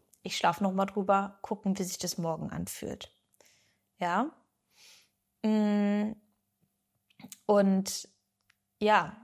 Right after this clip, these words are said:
der dritte Schritt ist, dir eine Frage zu stellen, weil du merkst jetzt vielleicht, okay, ich will mein Ding machen, ich will vielleicht aus meinem Umfeld mal raus,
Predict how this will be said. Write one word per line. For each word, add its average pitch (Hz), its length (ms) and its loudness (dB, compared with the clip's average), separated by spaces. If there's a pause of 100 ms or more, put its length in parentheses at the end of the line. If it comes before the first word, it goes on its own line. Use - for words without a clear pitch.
(1200)
der 196 180 0
dritte - 320 -2
Schritt - 320 -2
ist, - 460 0 (760)
dir 202 400 2
eine 185 420 0
Frage 196 540 2
zu 190 220 -6
stellen, 214 640 -4 (3000)
weil 196 180 4
du 202 80 0
merkst 226 320 2
jetzt 220 200 0
vielleicht, 202 400 -2
okay, 180 280 -4
ich - 160 -8
will 202 100 0
mein 180 220 0
Ding 254 260 2
machen, 240 680 -2 (1080)
ich 202 240 -6
will 185 240 0
vielleicht 185 400 -4
aus 185 120 -6
meinem 185 220 -2
Umfeld 233 420 0
mal 190 180 0
raus, 190 640 0